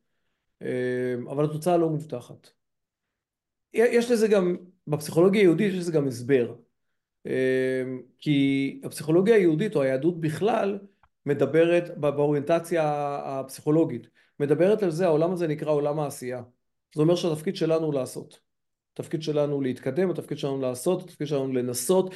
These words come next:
התפקיד שלנו זה נקרא ב-, בשפה הדתית לעשות השתדלות. להשתדל. בסדר? אף אחד לא מבטיח לנו, אנחנו לא נדרשים לתוצאות, דרך אגב. בתפיסה היהודית, אני לא נדרש לתוצאות, אני נדרש לעשייה. תוצאות, התפיסה היהודית באה ואומרת שתוצאות זהו, זה החוזה בינינו.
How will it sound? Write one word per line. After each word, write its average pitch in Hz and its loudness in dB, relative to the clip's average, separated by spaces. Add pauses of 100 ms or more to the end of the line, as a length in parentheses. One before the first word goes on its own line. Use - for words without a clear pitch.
(140)
התפקיד - -6
שלנו 170 4
זה 135 -2
נקרא 156 2
ב-, 156 4
בשפה 151 -2
הדתית 147 -2 (200)
לעשות 156 -4
השתדלות. 131 -4 (120)
להשתדל. 139 -2 (680)
בסדר? 175 0 (240)
אף 160 -2
אחד 185 2
לא 175 4
מבטיח 165 -2
לנו, 156 0
אנחנו 151 -2
לא 185 2
נדרשים 180 -2
לתוצאות, 160 -4
דרך 143 -6
אגב. 131 -10 (420)
בתפיסה 135 0
היהודית, 180 4
אני 170 2
לא 170 0
נדרש 185 -2
לתוצאות, 185 -4
אני 147 -4
נדרש 156 -6
לעשייה. 160 0 (440)
תוצאות, 175 2 (380)
התפיסה - -8
היהודית 180 0
באה 226 -2
ואומרת 233 -4
שתוצאות 175 -6
זהו, 190 0
זה 180 0
החוזה 202 0
בינינו. 151 -4